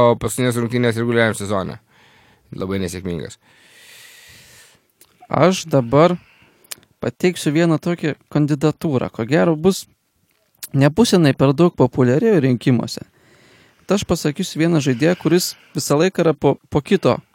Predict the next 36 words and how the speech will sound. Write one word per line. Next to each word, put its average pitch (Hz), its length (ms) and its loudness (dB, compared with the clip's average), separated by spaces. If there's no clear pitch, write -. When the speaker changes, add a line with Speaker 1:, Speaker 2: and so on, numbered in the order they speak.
Speaker 2:
žmogaus 135 560 2
šešėliu. 117 520 -2
Tai 151 120 2
yra 170 140 4
T 220 160 -2
J 123 300 0
Wattas. - 520 -4
Visą 147 260 0
laiką 196 240 0
po 151 140 0
savo 156 380 2
vyresnio 135 800 -2
brolio 120 320 4
J 117 160 0
J 120 180 0
Watto 120 240 0
šešėliu. 147 520 -2
Visą 131 200 0
laiką 139 320 4
viską, 127 320 0
visi 127 260 0
apie 123 160 0
J 120 160 2
J 147 200 0
šneka, 139 380 0
bet 117 240 0
T 139 140 -4
J 127 200 4
Wattas 135 540 2
šiais - 340 -2
metais 123 520 -2
jis - 160 -8
turėjo 127 260 0
tikrai - 340 -2
gerus 117 280 -2
metus. - 320 -14